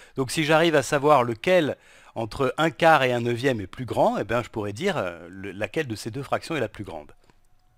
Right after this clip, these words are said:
Alors bon, pour faire ça, on va, on va visualiser un petit peu. Alors, je vais faire,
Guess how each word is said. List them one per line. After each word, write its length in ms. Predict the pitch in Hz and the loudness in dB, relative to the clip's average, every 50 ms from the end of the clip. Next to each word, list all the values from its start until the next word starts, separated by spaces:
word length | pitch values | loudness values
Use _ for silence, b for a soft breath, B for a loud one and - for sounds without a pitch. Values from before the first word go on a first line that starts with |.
| _ _ _ B B B B B B B | _ _ _ B B B B B B B
Alors 220 | 127 120 113 117 | 2 2 2 2
bon, 140 | 139 143 123 | 2 -2 -2
pour 180 | - 160 143 | -2 -4 -4
faire 180 | - - 156 139 | 0 0 0 2
ça, 140 | - 202 180 | 4 4 4
on 40 | 147 | 4
va, 260 | 131 127 120 107 - | 6 4 4 4 2
on 80 | 123 110 | -4 -2
va 160 | 113 127 120 | 0 0 0
visualiser 500 | 113 131 139 120 123 135 127 120 117 131 | 0 -4 -6 -2 -2 -2 -2 0 -2 -2
un 80 | 139 117 | -2 -4
petit 160 | - - - | -4 -8 -12
peu. 140 | - - 92 | -8 -6 -6
Alors, 140 | 82 82 | -6 -6
je 60 | 98 117 | -6 -4
vais 120 | 143 147 | -4 -4
faire, 260 | - - 165 147 123 | 0 2 2 2 2